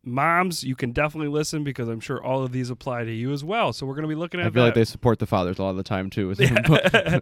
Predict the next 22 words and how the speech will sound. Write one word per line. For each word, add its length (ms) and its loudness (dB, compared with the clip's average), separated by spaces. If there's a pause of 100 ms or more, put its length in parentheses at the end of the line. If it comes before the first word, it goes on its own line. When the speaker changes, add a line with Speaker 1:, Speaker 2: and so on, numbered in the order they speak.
(120)
Speaker 2:
<laughs> 160 -14
Why 160 8
is 40 8
he 80 6
sitting 240 4
in 60 6
his 100 4
chair 240 6
still? 260 4
Why, 200 6
why 180 8
isn't 120 4
he 80 4
doing 280 8
anything? 220 2
Speaker 1:
Why 160 4
isn't 200 2
he 120 4
moving? 420 0
<laughs> 160 -2
Speaker 2:
Why 460 4
not? 240 2